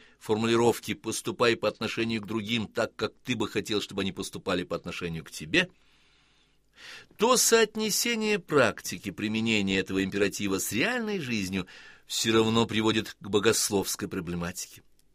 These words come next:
то есть к необходимости определиться в своих взаимоотношениях с Богом.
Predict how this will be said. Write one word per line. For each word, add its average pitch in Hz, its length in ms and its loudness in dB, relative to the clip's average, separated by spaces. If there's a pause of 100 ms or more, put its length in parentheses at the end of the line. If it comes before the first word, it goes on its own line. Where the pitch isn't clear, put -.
(200)
то 101 60 0
есть 95 120 0
к - 80 -12
необходимости 101 680 0
определиться 95 680 -2
в - 60 -4
своих 117 380 -2 (200)
взаимоотношениях 104 920 0
с - 60 -12
Богом. - 260 -4